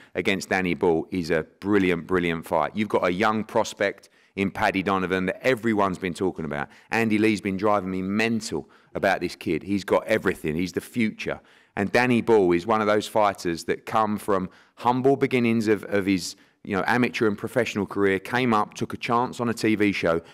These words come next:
was outstanding, won every single round to come and stop his opponent. A very, very good fighter. I see this fight as a fifty fifty fight. Sorry, Paddy, I know you don't. But Danny Bull is massively underrated. It is a huge opportunity for Danny Bull. He wins this fight,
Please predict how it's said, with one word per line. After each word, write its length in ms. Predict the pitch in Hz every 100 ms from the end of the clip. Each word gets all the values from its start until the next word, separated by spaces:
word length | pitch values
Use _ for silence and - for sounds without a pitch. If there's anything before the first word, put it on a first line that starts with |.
| _
was 140 | 101 110
outstanding, 960 | 104 - - - 127 123 123 92 80
won 160 | 90 107
every 260 | 117 117 113
single 360 | 123 113 107
round 340 | 101 98 98 95
to 80 | 98
come 240 | 98 95 - - -
and 140 | 95
stop 300 | - 120 -
his 120 | 104
opponent. 580 | 92 104 98 87 78 80 - _ _ -
A 100 | 98
very, 540 | 78 87 120 110 107 - 92
very 420 | 85 104 98 95
good 220 | 101 92
fighter. 380 | - 90 87 -
I 120 | 120
see 220 | 135 156 117
this 160 | 107
fight 260 | - 107 78
as 100 | 90
a 40 |
fifty 380 | - 117 - 92
fifty 300 | - 92 85
fight. 280 | - 90 - _ _
Sorry, 200 | - 101
Paddy, 320 | 85 90 76 71
I 40 | 90
know 120 | 90
you 160 | 87
don't. 200 | 85 76 - - _ -
But 200 | 98 -
Danny 260 | 117 120
Bull 220 | 113 110 98
is 140 | 90
massively 680 | 98 120 120 117 120 101 107
underrated. 580 | 104 95 98 95 - 73
It 100 | 113
is 120 | 101
a 60 |
huge 720 | 101 - - 143 147 123 90 -
opportunity 720 | 101 104 - 107 90 - 82
for 100 | 87
Danny 300 | 90 87 82
Bull. 180 | 82 76
He 140 | 92
wins 340 | 110 143 131
this 180 | 127 120
fight, 380 | - 101 82